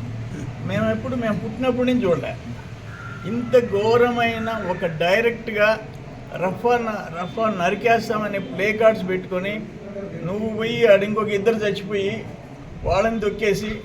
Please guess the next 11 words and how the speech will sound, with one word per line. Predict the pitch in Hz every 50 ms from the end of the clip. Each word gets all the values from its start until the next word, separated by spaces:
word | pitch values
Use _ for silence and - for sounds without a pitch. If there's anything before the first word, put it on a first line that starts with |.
| - - - - - - - - -
వాళ్ళని | - 165 185 208 240 247 247
పరామర్శించేదిలే. | - 220 196 214 214 214 208 202 196 196 190 180 185 185 180 185 196 190 165 165 - - - - - - - - - - - -
నువ్వు | 175 180 156
తెలుగుదేశంలో | 175 175 202 233 233 233 240 233 220 233 240 233 233 226 202
రఫ్ | 196 190 214
ఆడిస్తున్నావా, | 220 214 214 208 196 - 214 185 180 175 190 208 247 269
నిన్ను | 254 240 214 208 214 220 226 233
నమ్ముకున్న | 233 226 226 233 220 226 233 233
వాడిని | 233 226 226 220
రోడ్లో | 208 208 220 220 214 214
చంపేస్తున్నావో | 202 196 196 190 180 175 170 165 156 - 165 156 151 - 127 127